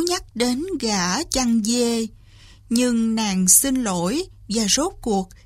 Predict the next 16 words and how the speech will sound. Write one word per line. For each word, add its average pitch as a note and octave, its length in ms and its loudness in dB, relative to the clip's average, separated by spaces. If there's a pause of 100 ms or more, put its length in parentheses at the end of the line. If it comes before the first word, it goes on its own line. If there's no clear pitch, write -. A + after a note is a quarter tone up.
(160)
chàng G#3 340 2
cũng G3 460 -2
phải G3+ 440 -4
nghe A#3+ 540 -2
theo, G#3+ 360 -4 (360)
mặc A3+ 260 -4
dù G#3 320 -2
lúc B3+ 240 -2 (180)
trèo G3 260 -2
xuống C4 480 0
khó C4+ 420 -4
khăn A#3+ 320 -2
hơn A3+ 420 -2
trèo G3+ 260 -2
lên G#3+ 460 0
nhiều. F3+ 460 0